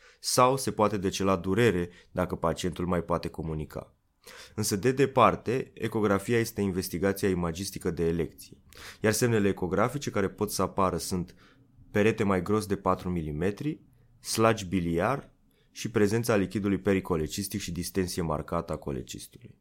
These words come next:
Laparoscopia diagnostică în această situație poate oferi și diagnosticul și o oportunitate de tratament definitiv.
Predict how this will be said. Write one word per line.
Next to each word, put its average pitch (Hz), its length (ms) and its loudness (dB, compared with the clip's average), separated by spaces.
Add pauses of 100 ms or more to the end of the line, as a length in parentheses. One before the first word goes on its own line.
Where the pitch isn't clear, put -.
(280)
Laparoscopia 104 680 2
diagnostică 101 600 0
în 90 60 0
această 95 360 -4
situație 110 420 -4
poate 92 260 0
oferi 82 340 -2
și 101 200 -4
diagnosticul 123 880 0
și - 220 -4
o 127 80 6
oportunitate 90 720 -2
de 95 120 -4
tratament 87 500 -4
definitiv. - 680 -8